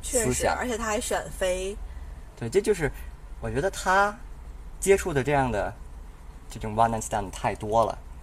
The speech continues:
Speaker 1: 他就认为、呃，
Speaker 2: 这只是一个商品。
Speaker 1: 这个，对，girls are disposable。因为对于他来说，获得太容易了，获得心太容易，就像是，就像是我上学的时候，可能那个时候，哎，手里没有什么零花钱，然后呢，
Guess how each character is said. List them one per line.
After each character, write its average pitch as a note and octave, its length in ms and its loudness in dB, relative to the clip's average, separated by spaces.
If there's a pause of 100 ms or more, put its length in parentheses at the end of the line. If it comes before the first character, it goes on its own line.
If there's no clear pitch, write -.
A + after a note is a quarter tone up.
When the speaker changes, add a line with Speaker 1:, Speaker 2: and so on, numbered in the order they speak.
(220)
Speaker 1:
他 D3 180 6
就 D3 160 4
认 A#2+ 200 2
为、 F2 260 -4 (540)
呃， G3 100 -8
Speaker 2:
这 D4 80 -4
只 G3 120 0
是 G3+ 140 -2
一 A3 60 -2
个 B3+ 100 2
商 C#4+ 300 0
品。 - 200 -4 (340)
Speaker 1:
这 B2 80 -2
个， G2+ 220 2
对， - 0 -
girls A#2+ 360 4
are A2 100 2
disposable。 G#2+ 720 -4 (280)
因 C#3+ 80 0
为 E3 80 4
对 C#3+ 120 4
于 - 20 2
他 C#3+ 120 4
来 C#3 100 8
说， C#3 100 6
获 C3+ 260 4
得 G2+ 160 2
太 B2 180 2
容 F#2+ 220 -4
易 G#2+ 80 -2
了， - 160 -2 (260)
获 D3 160 4
得 B2+ 100 6
心 C#3+ 200 4
太 B2+ 160 0
容 G#2 100 -2
易， A2+ 40 -4
就 E3+ 80 -4
像 D#3 180 2
是， C3 180 0 (500)
就 C3 100 -6
像 C#3+ 120 4
是 B2+ 80 0
我 F2 300 -2
上 A#2 180 -2
学 G#2+ 80 -6
的 G2+ 100 0
时 G2 100 -4
候， F#2+ 80 0
可 G2+ 100 -8
能 F#2 120 -2
那 A#2 100 2
个 G2+ 60 0
时 F#2 120 -4
候， G#2 180 2 (240)
哎， G2+ 100 -4
手 A2 140 -2
里 G#2+ 60 0
没 F#2+ 100 0
有 A#2 60 4
什 G#2+ 60 0
么 G2 60 -2
零 F#2 80 -2
花 F#2+ 160 0
钱， - 220 -2 (300)
然 A#2 120 4
后 D3+ 140 6
呢， A#2+ 180 6